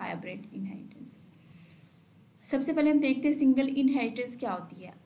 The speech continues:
अगर class B जो है वो directly inherit कर रही है class ए की properties, इसको हम क्या कहते हैं? single inheritance। जैसे कि आप देख रहे हैं class B जो है वो directly inherit कर रही है class ए की properties, तो this is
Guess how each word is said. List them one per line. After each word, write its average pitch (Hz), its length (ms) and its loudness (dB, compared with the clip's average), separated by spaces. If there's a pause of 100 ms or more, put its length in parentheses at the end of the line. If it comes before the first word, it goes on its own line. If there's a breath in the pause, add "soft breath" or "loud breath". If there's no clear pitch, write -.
अगर 254 380 0
class 254 400 0
B 247 160 2
जो 277 160 2
है 202 240 0
वो 214 220 -6
directly 226 680 0
inherit 247 720 -2
कर 233 200 -2
रही 233 160 -4
है 262 140 0
class 220 540 -4
ए 226 220 -6
की 277 80 -2
properties, 214 800 -6
इसको 233 280 -10
हम 220 240 -6
क्या 214 160 -4
कहते 214 360 -8
हैं? 247 140 -6
single 220 500 -6
inheritance। 185 640 -10
जैसे 220 300 -6
कि 262 100 -6
आप 214 480 -4
देख 202 260 -8
रहे 220 100 -6
हैं 214 180 -2
class 220 400 -2
B 233 140 -6
जो 262 160 -2
है 254 60 -2
वो 247 200 -4
directly 208 460 -4
inherit 240 480 -4
कर 233 160 -4
रही 233 120 -6
है 269 80 0
class 214 360 -4
ए 196 100 -6
की 196 180 -14
properties, 202 640 -10
तो 220 340 -10 (420 loud breath)
this 233 140 -4
is 240 120 -6